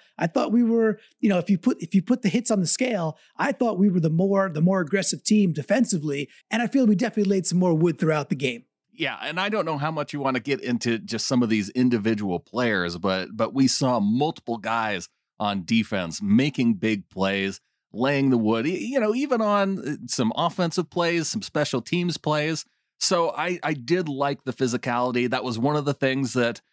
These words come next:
Speaker 2: I talked about going into this game, was matching the physicality of the forty-niners, especially after what you saw from them doing what they did against the Arizona Cardinals. They weren't gonna go away lightly in this game. They weren't gonna roll over. So you needed to match that physicality,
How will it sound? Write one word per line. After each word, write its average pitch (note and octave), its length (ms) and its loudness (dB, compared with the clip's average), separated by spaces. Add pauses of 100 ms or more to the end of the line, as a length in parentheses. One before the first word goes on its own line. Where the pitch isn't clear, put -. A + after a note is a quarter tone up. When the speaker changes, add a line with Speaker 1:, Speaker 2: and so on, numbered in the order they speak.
(200)
Speaker 2:
I A2+ 140 -2
talked A#2+ 320 -4
about A#2+ 240 -2
going A#2 240 2
into A#2 160 2
this A2 220 -2
game, A2+ 260 0
was G#2 180 0
matching A2+ 600 2
the A2 80 2
physicality G#2 720 -2
of F#2+ 60 0
the F2+ 80 -4
forty-niners, G#2 720 0
especially A#2 580 -2
after F2+ 300 -4
what G2+ 160 -2
you F#2+ 80 -2
saw F#2+ 280 -2
from F#2+ 180 -6
them F#2 320 0 (220)
doing B2 320 4
what A2+ 220 0
they A#2 160 0
did G#2+ 300 -2
against G#2 320 -2
the - 100 -8
Arizona F#2+ 420 0
Cardinals. F#2 460 -4
They F#2 100 0
weren't A2+ 200 0
gonna A2 120 0
go G#2 180 0
away A2 360 0
lightly A2+ 460 -4
in A#2 80 0
this A2 160 -2
game. A2 240 -2
They A2 80 2
weren't A#2+ 200 0
gonna A2 140 -2
roll A2+ 320 0
over. G#2 300 2
So G#2 260 2
you A2+ 240 4
needed B2 360 2
to G#2+ 60 2
match G#2 460 0
that F#2+ 260 -4
physicality, F#2+ 840 -4